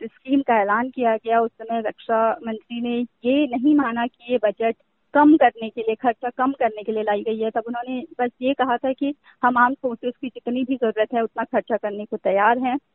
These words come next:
लेकिन डिफेंस पेंशन एक बड़ा मसला था, जिस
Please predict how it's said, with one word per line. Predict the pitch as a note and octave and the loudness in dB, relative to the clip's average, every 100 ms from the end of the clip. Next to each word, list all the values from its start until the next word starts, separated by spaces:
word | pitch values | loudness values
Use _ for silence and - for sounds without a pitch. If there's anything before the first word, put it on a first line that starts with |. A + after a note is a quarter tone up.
| _ - | _ -4
लेकिन | - E4 E4 - _ - | 2 2 2 -6 _ -6
डिफेंस | - C4+ F4 - | -2 0 0 0
पेंशन | A#3+ C4 - C#4+ - | 0 0 -6 -6 0
एक | B3+ - - | -2 -2 -2
बड़ा | G#3+ A3+ C#4 D4+ - _ _ G#3 | 2 4 6 4 0 _ _ -6
मसला | G#3+ - C4 | -6 0 2
था, | C#4 C4+ C4 | 2 2 2
जिस | B3+ | 2